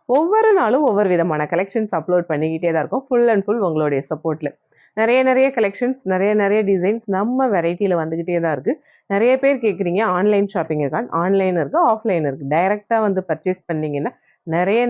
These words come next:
நிறைய கலெக்ஷன்ஸ் பார்த்து பர்ச்சேஸ் பண்ணிக்குவீங்க. ஆன்லைன்ல சிங்கிள்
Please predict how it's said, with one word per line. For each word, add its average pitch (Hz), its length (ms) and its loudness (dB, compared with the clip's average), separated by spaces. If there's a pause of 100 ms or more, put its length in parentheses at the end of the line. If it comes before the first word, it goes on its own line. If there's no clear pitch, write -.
நிறைய 214 220 2 (100)
கலெக்ஷன்ஸ் 170 420 -4 (100)
பார்த்து 165 280 -4
பர்ச்சேஸ் 165 400 -4
பண்ணிக்குவீங்க. 143 440 -4 (440)
ஆன்லைன்ல 339 460 4 (120)
சிங்கிள் 349 320 2